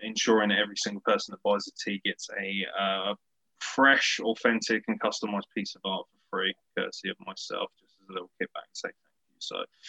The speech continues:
now is a good opportunity to buy yourself a t-shirt and support the WrestlePlug. Carl Wilkinson,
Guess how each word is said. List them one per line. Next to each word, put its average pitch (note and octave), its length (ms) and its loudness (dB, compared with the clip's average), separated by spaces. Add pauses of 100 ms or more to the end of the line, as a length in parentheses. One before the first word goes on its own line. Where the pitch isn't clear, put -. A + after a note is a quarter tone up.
(380)
now D#3 180 10
is F3+ 80 10
a F3 40 2
good G#3+ 140 10
opportunity G#3+ 480 10 (100)
to - 60 -18
buy G2+ 140 4
yourself G#2 260 0
a - 80 -20
t-shirt G2 340 0
and F#2+ 120 -20
support - 480 -4
the F#2+ 180 -4 (140)
WrestlePlug. G2+ 640 -2
Carl F3+ 200 12
Wilkinson, C3 920 10